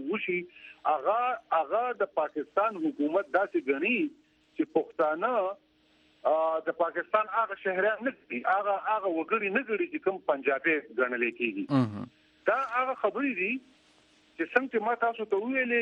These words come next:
Speaker 1: چې کله اساس نه کیږي چې چېرته دلته داسې اواز پورته شي چې دا سټیټ د سوسایټي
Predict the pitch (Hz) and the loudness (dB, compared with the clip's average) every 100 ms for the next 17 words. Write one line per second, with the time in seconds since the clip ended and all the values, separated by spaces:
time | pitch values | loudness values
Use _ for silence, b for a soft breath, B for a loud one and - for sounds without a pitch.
0 | 226 185 220 233 233 226 156 - - 160 | 0 -2 0 2 2 0 -4 -14 -2 0
1 | - 233 226 226 277 262 190 208 196 196 | 2 -2 -4 -6 -4 -4 -2 -2 0 -2
2 | 190 208 190 190 196 190 175 196 196 - | -2 -2 0 0 -2 0 2 2 0 -2
3 | 233 226 202 175 160 175 170 - 196 196 | -2 0 0 -2 -2 0 0 0 0 0
4 | 160 160 139 151 143 | -2 -2 0 0 0